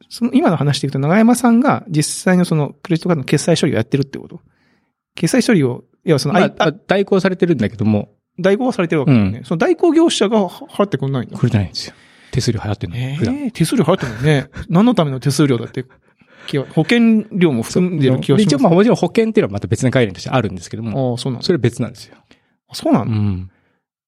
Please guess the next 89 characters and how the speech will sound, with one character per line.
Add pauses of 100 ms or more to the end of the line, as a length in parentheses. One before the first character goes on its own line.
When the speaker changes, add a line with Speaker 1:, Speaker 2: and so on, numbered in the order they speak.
(400)
Speaker 1:
あ、
そ
う
な
ん
だ。
な
ん
か、 (160)
な
ん
か
ち
ょ
っ
と
ゾ
ワ
ッ
と
す
る
話
で
す
ね。
Speaker 2:
そ
う
な
ん
で
す。
だ
か
ら、 (600)
そ
の、 (180)
ク
レ
ジ
ッ
ト
カ
ー
ド
被
害
に
遭
わ
な
い
よ
う
に
す
る
っ
て
い
う
の
は、 (360)
ま
あ、
消
費
者 (240)
マ
イ
ン
ド、
マ
イ
ン
ド
と
し
て
も
そ
う
な
ん
で
す
け
ど
も、